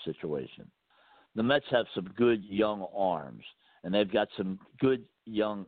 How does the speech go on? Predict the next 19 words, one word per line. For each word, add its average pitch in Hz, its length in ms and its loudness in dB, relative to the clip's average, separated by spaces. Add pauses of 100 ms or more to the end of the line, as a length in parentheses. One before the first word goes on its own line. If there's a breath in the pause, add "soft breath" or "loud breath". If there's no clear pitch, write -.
(140)
everyday 92 540 0
players 90 520 -4 (160)
on 92 160 0
the 82 80 -4 (160)
come. 73 300 -8 (560 soft breath)
The 113 80 -2 (100)
Phillies 247 320 -2
have 101 160 -4 (100)
many, 117 540 -4
many 98 380 -4
holes 107 500 0
to 82 100 -6 (120)
fill. 67 260 -6 (460 soft breath)
They 98 100 4
gotta 101 180 4
get 95 140 0
another 90 400 -2
starting 76 340 0 (140)
pitcher, 139 420 0